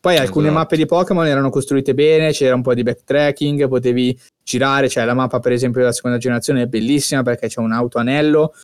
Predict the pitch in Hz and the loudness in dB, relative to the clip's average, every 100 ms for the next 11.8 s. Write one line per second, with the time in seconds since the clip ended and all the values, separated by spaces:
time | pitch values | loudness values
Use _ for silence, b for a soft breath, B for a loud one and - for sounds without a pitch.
0 | _ 139 135 135 156 156 135 131 127 131 | _ 0 2 2 0 2 0 0 -2 0
1 | 135 135 139 135 131 131 127 120 117 113 | 0 0 0 0 0 0 -2 0 0 -2
2 | 123 123 143 147 151 139 131 123 - 117 | -4 -2 -2 0 2 4 2 0 -2 -6
3 | 117 117 113 110 - 120 117 120 - - | -2 -2 0 -2 -4 -2 0 -2 -6 -4
4 | 123 - 123 113 120 123 117 117 113 - | -2 -2 -6 -6 -4 -2 0 0 -2 -6
5 | - 120 117 - - _ - 139 208 190 | -12 -6 -6 -6 -20 _ -4 0 0 0
6 | 185 175 175 160 170 196 190 160 139 139 | 0 -2 -2 -2 -2 2 2 0 0 0
7 | 120 120 147 135 143 143 135 139 135 127 | 0 -2 -4 -4 -2 -2 -2 -2 -2 0
8 | 127 127 113 117 117 B - 147 147 139 | 0 2 0 0 -4 B -4 0 0 0
9 | 151 135 131 123 120 120 117 110 139 151 | -2 -2 -2 0 2 2 0 -2 -2 -2
10 | 131 113 123 123 113 117 135 139 131 135 | -2 -6 -4 -2 -2 0 2 0 0 -2
11 | 120 113 139 131 123 117 131 | -2 -4 -2 -2 -2 -2 -2